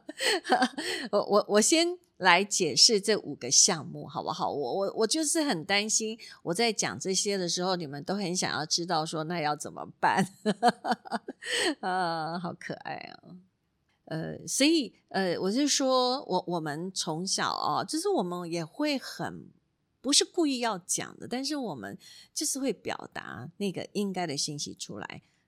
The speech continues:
啊，呃，然后其实你不知道你正在讲这个，呃，这个声音，你不知道你在讲应该、必须，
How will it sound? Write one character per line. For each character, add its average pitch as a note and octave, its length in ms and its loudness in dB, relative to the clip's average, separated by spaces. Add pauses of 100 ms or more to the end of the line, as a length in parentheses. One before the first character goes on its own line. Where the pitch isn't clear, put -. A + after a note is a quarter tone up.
啊， C#3 420 -4 (400)
呃， D3+ 500 -8 (400)
然 B3+ 140 4
后 F#4 320 4
其 E3+ 380 6
实 - 420 6
你 G#2+ 180 -10
不 - 220 -10
知 C4+ 220 -4
道 C#4 200 0
你 D#3+ 140 -6
正 F#3 180 -10
在 F3+ 200 -6
讲 - 220 -6 (180)
这 D3+ 260 -2
个， D2+ 380 -4 (420)
呃， C3+ 720 -10 (420)
这 A3+ 160 -4
个 - 180 -10
声 D3+ 480 4
音， C#3+ 320 -10 (600)
你 F#3 100 0
不 A#3+ 140 -6
知 C4 60 0
道 D4 80 0
你 G#3+ 100 -2
在 G#3 140 -2
讲 D#3+ 340 -2
应 G#3+ 320 -4
该、 G#3 480 -2
必 A3+ 240 0
须， E3 380 -6